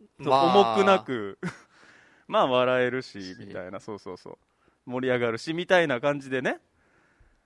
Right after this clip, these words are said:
Speaker 1: そう。でも、でもね、なんか、
Speaker 2: はい。
Speaker 1: 結局、間に合わなかったんですよ、あの、時間が。
Speaker 2: え？
Speaker 1: あのー、<laughs> 約束が六時だったんですけどね。
Speaker 2: 夕方の。
Speaker 1: そう。今ね、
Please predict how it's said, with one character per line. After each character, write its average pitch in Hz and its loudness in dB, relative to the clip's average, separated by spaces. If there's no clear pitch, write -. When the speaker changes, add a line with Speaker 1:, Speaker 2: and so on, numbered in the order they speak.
Speaker 1:
そ 131 -2
う。 98 -16
で 220 2
も、 151 -6
で 269 0
も 151 -2
ね、 110 -2
な 147 -4
ん 151 -6
か、 107 0
Speaker 2:
は 127 0
い。 95 -6
Speaker 1:
結 - -2
局、 190 6
間 151 4
に 381 0
合 - 0
わ 427 0
な 415 2
か 415 2
っ - -6
た 403 2
ん 311 4
で - -8
す - -10
よ、 104 -4
あ 95 -6
の、 101 -10
時 113 -8
間 113 -2
が。 107 -4
Speaker 2:
え？ 180 2
Speaker 1:
あ 170 6
の 156 2
ー、 - -20
<laughs> 185 0
約 269 4
束 311 0
が 269 6
六 240 0
時 208 0
だ 131 2
っ - -20
た - -12
ん 95 -8
で 92 -14
す - -20
け 98 -18
ど 104 -16
ね。 131 -10
Speaker 2:
夕 135 0
方 113 0
の。 95 -6
Speaker 1:
そ 117 -6
う。 - -20
今 226 2
ね、 98 -10